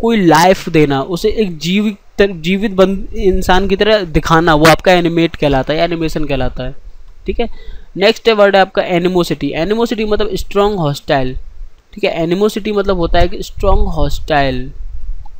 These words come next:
ठीक है, एनिमा मतलब होता है soul or inner self of a person। देखिए, एनिमा का मतलब होता है एक अंतरात्मा,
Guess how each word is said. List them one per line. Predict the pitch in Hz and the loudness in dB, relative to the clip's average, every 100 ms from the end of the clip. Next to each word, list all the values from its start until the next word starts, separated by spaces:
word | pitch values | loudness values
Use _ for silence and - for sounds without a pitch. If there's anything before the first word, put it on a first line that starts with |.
| - | -6
ठीक | 190 320 | -4 -4
है, | - - - - - - - | -6 -10 -16 -16 -16 -6 0
एनिमा | 202 262 277 | 2 2 0
मतलब | 254 233 226 | 0 0 0
होता | 214 | 2
है | 220 | 2
soul | - 226 226 240 | 0 0 4 4
or | 226 220 214 | 2 0 0
inner | 214 220 - | 0 0 2
self | 196 190 190 | 4 4 2
of | 185 | 0
a | - - | 0 -2
person। | 156 - | -2 -2
देखिए, | 185 214 | -6 -4
एनिमा | 180 180 214 240 | 0 2 2 2
का | 240 | 0
मतलब | 208 202 | -2 -2
होता | 180 170 175 | -4 -2 -2
है | 196 - - - - | -2 -6 -8 -8 -6
एक | 208 | -8
अंतरात्मा, | - 190 196 240 208 156 147 147 | -2 -2 0 4 4 4 2 -6